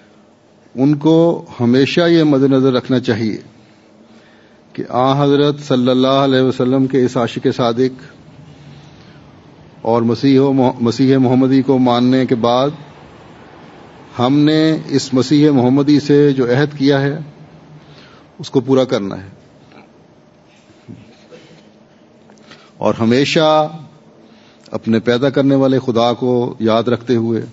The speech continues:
اس کے حقوق بھی ادا کرنے ہیں، اور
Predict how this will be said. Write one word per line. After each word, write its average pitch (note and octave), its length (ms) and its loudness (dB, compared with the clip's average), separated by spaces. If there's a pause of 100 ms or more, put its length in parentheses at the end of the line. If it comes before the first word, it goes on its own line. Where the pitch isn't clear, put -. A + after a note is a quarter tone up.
(1400)
اس - 140 -6
کے D3+ 140 2
حقوق D3 340 0
بھی D#3+ 100 2
ادا C#3+ 220 2
کرنے C#3 340 -2
ہیں، C#3 160 -4 (1500)
اور C#3 420 2